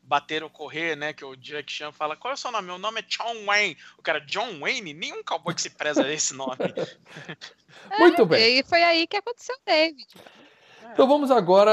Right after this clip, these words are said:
Speaker 2: é, lembrar das cenas clássicas desse filme, né? Não só das clássicas, também das não clássicas. Então, é, eu vou, eu sou obrigado aqui a dar um av-, pequeno aviso de spoilers pra você que não assistiu.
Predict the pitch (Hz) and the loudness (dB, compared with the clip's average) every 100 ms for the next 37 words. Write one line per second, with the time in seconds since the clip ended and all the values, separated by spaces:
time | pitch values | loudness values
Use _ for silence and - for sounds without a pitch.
0 | 208 196 196 180 175 180 165 170 175 165 | 6 6 6 4 2 0 2 2 4 2
1 | - 175 156 - - 151 147 151 - 151 | 0 -2 -2 -6 -2 0 0 -4 -12 -8
2 | 131 135 131 - 165 185 156 135 151 165 | -8 -8 -12 -8 -6 -4 -6 -6 -4 -4
3 | 254 - 180 151 - 147 147 - 147 160 | -4 -2 -2 -2 -4 -2 -2 -4 -10 -8
4 | 151 147 143 160 175 170 135 135 151 _ | -6 -4 -6 -6 -10 -6 -4 -4 -6 _
5 | 160 151 147 165 175 175 165 175 - - | -8 -8 -8 -6 -4 -4 -2 -2 -2 -2
6 | 165 156 151 - 175 170 160 156 151 165 | -4 -4 -6 -4 -4 -2 0 0 0 0
7 | 151 147 143 143 143 - 214 226 185 170 | 0 0 -2 -6 -8 -10 -6 -4 -4 -6
8 | 156 143 - 139 139 135 139 127 127 135 | -8 -14 -6 -4 -4 -6 -10 -10 -14 -10
9 | 147 202 208 185 151 - 185 175 | -6 -6 -6 -10 -14 -8 -4 -4